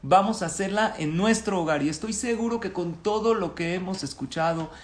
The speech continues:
estos últimos días, todas las clases que hemos oído, lo que hemos aprendido, seguro que tendremos algo de material para compartir con nuestros hijos.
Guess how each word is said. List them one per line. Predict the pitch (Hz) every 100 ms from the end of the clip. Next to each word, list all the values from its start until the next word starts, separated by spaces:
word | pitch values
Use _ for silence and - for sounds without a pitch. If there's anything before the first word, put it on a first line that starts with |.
| -
estos | - 196 196 190
últimos | 190 170 185 147 131
días, | 160 165 160
todas | - 196
las | 180 - -
clases | 180 185 208 202 175
que | 180
hemos | 180 185 175 - - - - - - - -
oído, | 160 185 202 196
lo | 165 151
que |
hemos | 190 202
aprendido, | 190 - 170 170 175 208 214
seguro | - 175 214 240
que | 196
tendremos | 185 170 185 214 214 202
algo | - 196 220 220
de | 190
material | 170 156 165 156 185 208 226 - - - -
para | 147 147
compartir | 156 156 151 185 185
con | 175
nuestros | 151 135 135 131
hijos. | 139 - 120 -